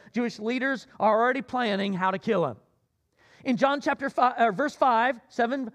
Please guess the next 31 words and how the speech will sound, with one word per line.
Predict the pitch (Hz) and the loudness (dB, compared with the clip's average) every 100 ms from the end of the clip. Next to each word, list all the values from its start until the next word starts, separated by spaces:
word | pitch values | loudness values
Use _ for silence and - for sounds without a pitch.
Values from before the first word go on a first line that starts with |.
| - | -4
verse | 220 233 | -4 -2
five, | 233 196 196 220 _ _ - | 0 0 0 -4 _ _ -4
um, | 214 202 190 - _ _ | 0 0 0 -8 _ _
his | 294 262 | -2 -2
family | - - 320 349 269 185 202 220 _ | -6 -6 -2 -2 0 0 0 -4 _
is | 254 180 | -4 -2
mocking | 220 262 320 320 247 208 | -2 0 0 -2 -4 -4
him | 202 190 | -4 -2
because | 185 - 226 185 175 - | -4 -2 -2 -2 -6 -4
they | 226 | -4
don't | 220 214 | -2 -4
believe. | 143 165 113 _ _ _ _ _ _ _ _ _ _ _ - | -4 -6 -8 _ _ _ _ _ _ _ _ _ _ _ -6
In | 302 262 | -2 0
verse | 294 277 | 0 -2
seven, | - 339 294 | 0 0 2
he | 269 | -2
sets | 247 294 277 | -2 -4 -4
his | 269 | -6
family | - 285 277 247 | -4 -4 -2 -2
down | 302 311 | 0 0
to | 254 | -2
explain | 233 - 302 269 | -6 -4 -4 0
why | 285 285 | 2 2
the | 254 | 0
world | 247 302 294 254 | 0 2 2 0
hates | 311 269 | -2 -4
him. | - 226 135 - _ _ _ _ _ _ _ _ _ _ - | -2 -2 -2 -10 _ _ _ _ _ _ _ _ _ _ -4
In | 320 240 | -2 0
verse | 311 285 | -2 -4
twelve, | - 294 339 311 202 208 254 - _ - - | -6 0 2 4 2 2 0 -6 _ -10 -2
um, | 247 233 208 | 0 0 -4